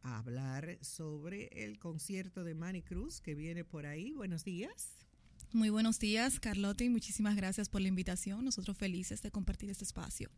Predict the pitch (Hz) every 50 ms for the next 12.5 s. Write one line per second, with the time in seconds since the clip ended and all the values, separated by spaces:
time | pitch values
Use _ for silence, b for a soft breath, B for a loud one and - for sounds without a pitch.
0 | - - - 180 202 208 202 196 185 170 160 143 143 160 143 147 147 143 139 135
1 | - - - 185 185 185 - 190 190 185 185 185 175 165 160 160 160 160 165 165
2 | 160 160 - - - 151 151 151 147 139 - - 143 139 135 127 131 131 131 127
3 | - - - - 117 123 127 - - - - - - 131 127 120 - - - 156
4 | 139 139 135 127 127 123 123 - - - - B B B B B B B B B
5 | B B B B B - - 139 147 151 147 - - - 170 165 160 156 151 151
6 | 147 147 143 143 139 135 135 139 135 135 135 - - 139 143 160 202 - 175 -
7 | 269 269 254 247 262 269 240 240 233 226 208 196 196 196 - 226 208 196 170 220
8 | 214 220 220 220 214 208 - - 202 208 - - 247 233 214 208 202 190 202 190
9 | 196 196 190 - 196 190 214 190 190 190 - 208 190 190 190 190 196 202 220 220
10 | 202 - 214 214 214 202 190 190 202 202 202 196 185 208 262 320 320 269 254 294
11 | 311 233 196 190 196 196 196 - 190 190 202 - 226 196 190 190 - 196 180 -
12 | 226 240 247 - - 226 240 233 - B